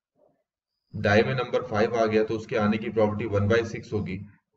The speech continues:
तो total ball में से आपको five balls निकालनी है, जिसका मतलब है कि जो छह white है उसमें से आपने पांच white बॉल निकाली है।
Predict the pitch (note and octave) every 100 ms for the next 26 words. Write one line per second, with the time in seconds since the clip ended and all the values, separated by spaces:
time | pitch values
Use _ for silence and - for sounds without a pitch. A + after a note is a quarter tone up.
0 | _ _ _ _ _ _ - G#2+ G#2+ B2+
1 | B2 D3+ D3 - A#2 B2 B2 B2 A#2 A#2
2 | B2+ C3 C#3 A2+ A2 - - - A2 G#2+
3 | G#2+ A2 A2+ G#2+ G2+ G#2 A2 F#2+ F2+ -
4 | _ _ _ _ _ _ - G2 - A2+
5 | A2 A#2 C3+ B2 B2 - A2+ A#2+ - -
6 | A2+ A#2 C3 A2 A2 A2 A#2+ A2 G#2 A2+
7 | G#2 G#2 G2+ A2 C#3 - G2+ G2+ G2+ F2+
8 | D#2+ G2 C#3+ B2+ D#2+ C#2+ D2